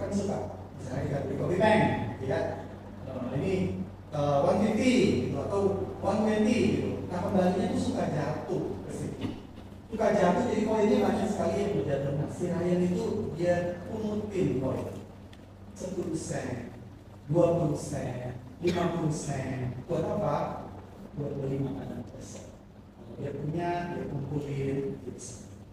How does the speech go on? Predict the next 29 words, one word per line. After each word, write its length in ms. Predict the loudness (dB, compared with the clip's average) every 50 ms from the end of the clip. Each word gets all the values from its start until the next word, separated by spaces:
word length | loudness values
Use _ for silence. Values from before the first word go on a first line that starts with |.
| -20 -20 -18 -20 -20 -20 -20 -20 -20 -20 -20 -18 -18 -18 -20 -18 -16 -8 -2
Sebenarnya 320 | 0 2 4 4 4 4
ini 60 | 4 2
kehidupan 400 | 2 2 2 2 2 2 0 0
yang 80 | -2 -4
susah 400 | -6 -8 -6 -6 -6 -4 -4 -2
sekali, 720 | -2 -2 -2 -2 -2 -2 -2 0 0 0 0 -2 -4 -6 -6 -2
nenek 480 | 0 2 2 4 4 2 0 0 -4
dan 240 | -4 -4 -4 -4 -4
rakyat. 320 | -6 -6 -8 -8 -8 -10 -10 -10 -12 -16 -16 -18 -18 -18 -12 -6
Nah, 80 | -2 0
sekalipun 640 | 0 0 0 -2 -2 -2 -2 0 4 4 4 4
kehidupan 320 | 4 2 2 2 0 0 0
mereka 240 | 0 -2 0 0 0
begitu 320 | 0 0 -2 -2 -2 -4
sulit, 480 | -4 -4 -4 -4 0 0 2 2 2 0
nenek 320 | 2 0 2 2 2 0
ini 240 | 2 0 0 0 0
hatinya 240 | 0 0 0 -2 -2 -4
sangat 320 | -4 -6 -6 -8 -8 -6 -8
baik. 240 | -10 -10 -12 -14 -14 -16 -16 -18 -20 -20 -20 -20 -18 -18 -18 -12 -6
Dia 80 | -2 -2
sangat 560 | 0 0 -2 -4 -6 -4 -4 -2 -2 -2 -2
memprioritaskan 880 | -2 -2 -2 -2 0 -2 0 0 0 -2 -2 -4 -4 -4 -4 -4 -4 -2
rakyat. 480 | -2 -4 -4 -2 -2 -4 -4 -4 -6
Makan 480 | -6 -6 -6 -4 -4 -4 -4 -2 0 0
mesti 320 | 0 0 -2 -2 -4 -4
ada, 320 | -6 -4 -4 -4 -4 -2 -2
makan 320 | -4 -4 -6 -4 -4 -2
mesti 240 | -2 -2 -4 -6